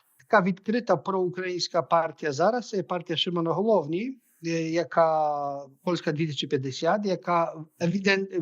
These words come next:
czytko mówi pro te, jaką polityką, ja-, jak wona baczyć, e, Ukrainę w polskiej polityce.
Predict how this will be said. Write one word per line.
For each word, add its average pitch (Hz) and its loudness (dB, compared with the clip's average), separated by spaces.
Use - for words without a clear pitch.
czytko 185 2
mówi 156 -2
pro 143 -4
te, 165 0
jaką 160 0
polityką, 160 -4
ja-, 185 -2
jak 185 2
wona 165 0
baczyć, 143 -6
e, 139 2
Ukrainę 170 2
w - -10
polskiej 139 -2
polityce. 113 -10